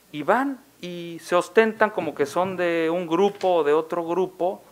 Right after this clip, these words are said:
y obviamente tú como ciudadano no te puedes arriesgar a enterarte.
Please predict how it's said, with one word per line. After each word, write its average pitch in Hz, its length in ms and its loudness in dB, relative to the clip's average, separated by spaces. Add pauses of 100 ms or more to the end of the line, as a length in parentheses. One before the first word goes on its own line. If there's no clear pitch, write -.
(960)
y 123 120 -6
obviamente 127 600 -2
tú 123 160 -10
como 135 220 -8
ciudadano 117 420 0
no 127 160 -4
te 113 140 -8
puedes 113 420 0
arriesgar 104 500 -4
a 101 60 -4
enterarte. 101 640 -10